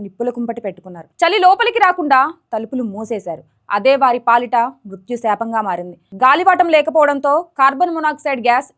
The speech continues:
ఇంట్లో పేరుకుపోయి ఊపిరాడక ముగ్గురు అక్కడికక్కడే ప్రాణాలు కోల్పోయారు. ఉదయం ఎంతకీ తలుపులు తీయకపోవడంతో పొరుగువారు అనుమానించి లోపలికి వెళ్లి చూడగా ఈ విషాదం బయటపడింది. ఆస్పత్రికి తరలించినా అప్పటికే మధు, సత్యావతి,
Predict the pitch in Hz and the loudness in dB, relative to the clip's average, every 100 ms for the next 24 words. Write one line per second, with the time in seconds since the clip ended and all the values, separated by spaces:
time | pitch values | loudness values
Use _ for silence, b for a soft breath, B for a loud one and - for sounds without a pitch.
0 | - 254 330 330 254 247 277 262 240 240 | -10 -6 0 0 2 0 -2 0 0 -2
1 | 294 _ 214 240 294 269 226 220 220 247 | -8 _ -12 -8 -2 0 0 -4 -10 -10
2 | - 214 196 214 247 _ 190 - 190 185 | -16 -14 -8 -8 -8 _ -20 -16 -14 -12
3 | 220 233 226 196 190 185 180 170 170 160 | -8 -8 -6 -8 -8 -10 -12 -12 -14 -16
4 | _ _ _ _ 247 294 349 349 294 302 | _ _ _ _ -2 0 0 0 -2 -2
5 | 415 453 339 339 330 302 285 285 269 254 | -2 2 2 2 -6 -6 -6 -2 -2 -2
6 | 247 240 285 - - 247 277 320 311 247 | -4 -4 -4 -8 -6 -4 -2 0 0 0
7 | 254 311 320 311 226 226 277 277 254 233 | -4 -4 -6 -6 -6 -6 -6 -8 -8 -8
8 | 233 220 196 208 233 _ _ 262 226 214 | -8 -6 -6 -8 -10 _ _ -10 -10 -6
9 | 269 254 240 190 180 190 175 165 151 _ | -4 -4 -4 -8 -10 -12 -16 -18 -20 _
10 | _ _ - 233 285 294 294 277 285 262 | _ _ 0 2 2 -2 -4 -4 2 2
11 | 294 302 302 294 330 - 214 - 262 247 | 2 -2 0 0 0 -4 -12 -6 -6 -2
12 | 240 294 _ 202 220 269 311 _ - 202 | -4 -6 _ -10 -6 -6 -6 _ -8 -6
13 | 277 294 269 262 | 0 0 0 -4